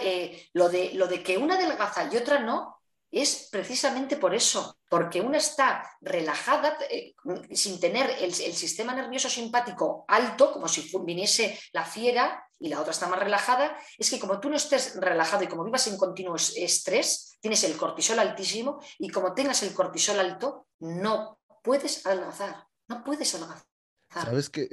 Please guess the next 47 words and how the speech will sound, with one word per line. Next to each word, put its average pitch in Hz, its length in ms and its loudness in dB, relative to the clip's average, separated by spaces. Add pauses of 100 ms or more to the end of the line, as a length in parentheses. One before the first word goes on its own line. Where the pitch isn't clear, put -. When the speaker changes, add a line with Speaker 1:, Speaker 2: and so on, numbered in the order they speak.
Speaker 2:
sabes 123 260 -2
qué 151 100 -8
estaba 165 280 0
pensando? 131 560 0
Y 139 100 2
me 127 140 8
pasó, 131 500 6
porque 113 300 2
yo 113 260 6
precisamente 131 540 4
hace - 120 -4
un 131 80 4
año, 143 320 4 (280)
por 117 140 8
la 104 100 8
pandemia, 107 580 6 (460)
por 117 100 4
el 104 60 2
confinamiento, 107 880 4
yo 107 220 0
tuve 117 180 6
sobrepeso. 101 720 0 (100)
O 110 120 0
sea, 107 100 0
no 107 160 4
soy 123 160 2
una 131 160 6
persona 117 300 0
gorda, 117 420 2
pero 113 200 6
yo 104 200 0
me 101 220 -4
conozco, 135 360 2
ya 117 120 6
tenía 110 180 0
mi 113 100 0
pancita, 147 540 0
traía 98 260 0
mi, 101 220 -2
mis 98 460 -2
lonjas, 127 420 4
mis 104 180 0
llantas, 135 420 2
que 113 360 -4
jamás 104 360 2
había 107 160 4
tenido. 104 480 0